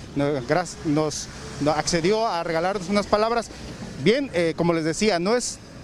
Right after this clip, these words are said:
l-, el agua que está saliendo, eh, este, se percibe el olor a drenaje aquí. Eh, en el poco tiempo que hemos estado nosotros, la verdad, sí es fuerte. Ahora imagínense precisamente estar todo el día, eh, este, percibiendo ese olor, pues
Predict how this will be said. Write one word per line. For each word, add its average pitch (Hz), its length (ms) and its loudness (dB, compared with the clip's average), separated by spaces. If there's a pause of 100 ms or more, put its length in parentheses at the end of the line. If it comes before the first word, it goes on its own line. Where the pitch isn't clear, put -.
(160)
l-, 165 280 4
el 170 80 2
agua 262 240 0
que 214 80 -4
está 233 120 0
saliendo, 226 540 2
eh, 139 260 0
este, 135 440 -2 (180)
se - 160 2
percibe 202 600 2 (240)
el 147 160 2
olor 170 420 0
a 147 100 2
drenaje 143 400 0
aquí. 160 280 2 (300)
Eh, 131 280 0
en 147 80 2
el 151 80 -2
poco 208 240 2
tiempo 214 280 -2
que 220 80 0
hemos 220 180 2
estado 220 200 2
nosotros, 208 380 0
la 175 100 4
verdad, 156 240 2 (280)
sí 165 200 2
es 180 140 -2
fuerte. 202 440 0 (280)
Ahora 165 220 4
imagínense 165 480 0
precisamente 156 520 -2
estar 160 220 0
todo 165 300 2
el 147 100 0
día, 170 300 2 (260)
eh, 131 260 0
este, 123 420 -2
percibiendo 147 500 0
ese 151 100 -4
olor, 156 160 2
pues - 240 -6